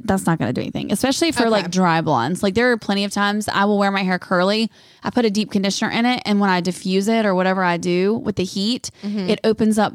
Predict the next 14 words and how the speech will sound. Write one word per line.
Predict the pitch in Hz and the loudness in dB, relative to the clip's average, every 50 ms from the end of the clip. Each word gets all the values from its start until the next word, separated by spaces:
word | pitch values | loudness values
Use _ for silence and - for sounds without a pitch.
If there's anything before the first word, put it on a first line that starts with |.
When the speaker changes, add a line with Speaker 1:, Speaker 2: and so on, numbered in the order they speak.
| - 180 | -2 0
Speaker 1:
the | 196 190 185 180 175 156 - | 2 2 4 2 0 -2 -2
cuticle, | - - 208 196 214 208 - 262 269 285 - - | 0 0 2 2 2 2 2 2 2 2 2 2
and | 226 214 208 | 2 2 4
then | 196 190 190 190 190 185 - - | 4 4 4 2 2 0 -2 -2
once | 196 196 196 - | -2 -2 -2 -2
it | 196 - | -4 -2
dries, | 180 180 175 170 170 175 180 185 208 214 - - | 0 2 2 2 2 2 2 2 0 0 -2 -2
it | - 202 - - - - _ _ _ | -2 -2 -2 -4 -8 -20 _ _ _
dries | - - 202 202 190 185 180 175 | -6 -2 0 2 2 2 2 0
in | - - 185 180 | 0 0 0 0
your | 170 151 | 0 0
hair. | 175 185 170 131 110 - - 214 - _ _ _ _ _ | -2 -2 -2 -4 -4 -6 -10 -12 -14 _ _ _ _ _
Like, | 220 214 202 - | -2 -2 0 0
the | 214 196 185 | 0 0 0